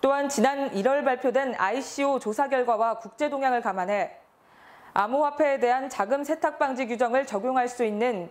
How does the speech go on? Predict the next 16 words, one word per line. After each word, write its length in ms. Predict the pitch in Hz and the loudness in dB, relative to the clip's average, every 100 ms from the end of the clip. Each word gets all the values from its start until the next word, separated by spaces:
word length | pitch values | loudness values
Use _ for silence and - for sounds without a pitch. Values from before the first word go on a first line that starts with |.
| - | -10
특정 460 | 311 - 302 294 | -8 0 0 0
금융정보법 880 | 285 226 285 277 262 247 254 262 262 | 0 0 2 2 0 0 0 -2 -2
개정안 460 | - 196 254 254 247 | -4 -2 0 0 -2
통과에 580 | 247 214 185 220 165 - - - - | -2 0 2 0 -2 -8 -20 -16 -2
적극적으로 680 | 220 226 285 294 240 240 | -2 0 0 0 2 0
나서기로 520 | 233 180 277 277 254 247 | 2 0 -2 -2 0 0
했습니다. 640 | 240 226 180 160 - - - _ _ _ - - - - - - - - - - - - | -2 -8 -4 -4 -6 -12 -20 _ _ _ -20 -20 -20 -20 -20 -20 -20 -20 -20 -20 -20 -8
한편 420 | - 302 330 311 311 | -2 2 2 2 0
금융위원회는 920 | 254 302 294 285 277 262 277 285 214 | 2 2 2 2 2 2 0 -2 -4
지난 380 | 240 247 277 | -2 -2 -2
칠 160 | 277 277 | -4 0
일 200 | 277 277 | 0 0
금융행정지도 1000 | 262 233 285 294 330 330 320 285 277 294 | -2 0 0 0 0 0 0 0 0 -2
정비 300 | 208 214 277 | -2 -2 0
계획을 340 | 269 262 247 | 0 2 0
발표하고 840 | 226 202 233 196 175 196 170 - | 0 -2 -2 -2 0 0 0 -6